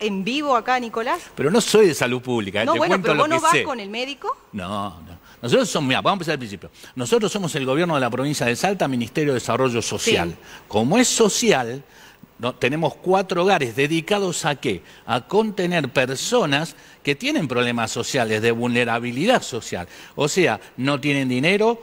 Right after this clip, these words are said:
Speaker 2: no tienen familia o no tienen casa.
Speaker 1: Sí, sí,
Speaker 2: Está-,
Speaker 1: sí.
Speaker 2: en esa situación es lo social,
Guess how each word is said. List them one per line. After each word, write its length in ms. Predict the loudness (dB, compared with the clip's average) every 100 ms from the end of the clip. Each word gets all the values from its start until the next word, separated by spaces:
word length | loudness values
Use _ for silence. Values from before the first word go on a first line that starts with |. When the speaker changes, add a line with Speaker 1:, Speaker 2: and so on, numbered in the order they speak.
| -12
Speaker 2:
no 240 | -4 -2 0
tienen 320 | 0 0 0
familia 720 | 0 0 2 2 4 2 2 -6 -20 -4
o 200 | 0 0
no 240 | 0 -2
tienen 400 | -2 -2 0 0
casa. 580 | 0 0 0 -4 -10 -10 _ _ _ _ _ _ -14
Speaker 1:
Sí, 160 | -10
sí, 120 | -10 -6
Speaker 2:
Está-, 160 | -6
Speaker 1:
sí. 60 | -4
Speaker 2:
en 180 | -4 0
esa 340 | 2 2 0
situación 720 | 0 -4 -2 -2 -2 -2 -2 -2
es 140 | -2
lo 140 | 0 -2
social, 540 | -2 -4 0 0 -2